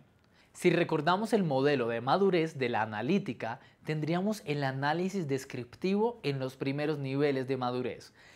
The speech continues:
relativos a las técnicas de análisis digitales, mientras que el análisis predictivo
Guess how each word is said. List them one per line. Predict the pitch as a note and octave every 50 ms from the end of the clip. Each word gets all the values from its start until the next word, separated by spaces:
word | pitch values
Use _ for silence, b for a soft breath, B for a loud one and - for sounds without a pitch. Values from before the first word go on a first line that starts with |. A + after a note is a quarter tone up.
| B B B
relativos | - C3 C3+ C#3+ D3 C#3+ C#3+ C3 B2+ - A#3+ A#3+ A3 D3+ B2+ C3 C#3 - B B B B B B
a | - C#3+
las | C#3+ C#3+ C#3 C#3 -
técnicas | - G#3+ G3 - F#3 G#3 G3+ - G3+ F#3 D#3+
de | C#3 C#3+
análisis | B2+ A#2+ C3 C3+ C#3 C#3+ C#3+ D3 D3 - D#3+ C#3+
digitales, | C#3 D3 C#3 E3+ D#3+ C#3 - F#3 D3+ G#2 - - - - - B B B B B B B -
mientras | C#3 D#3 E3+ F3 E3 C#3+ - - A#2 A2 - -
que | - - B2 A2+
el | A2+ A2+
análisis | A#2 C3 D3 D#3+ D#3 C#3+ C3 A#2+ - - A2+ -
predictivo | - _ - D3+ F3+ F#3 A3+ G3 - - - A3 F3+ C#3 B2 A#2+ B2+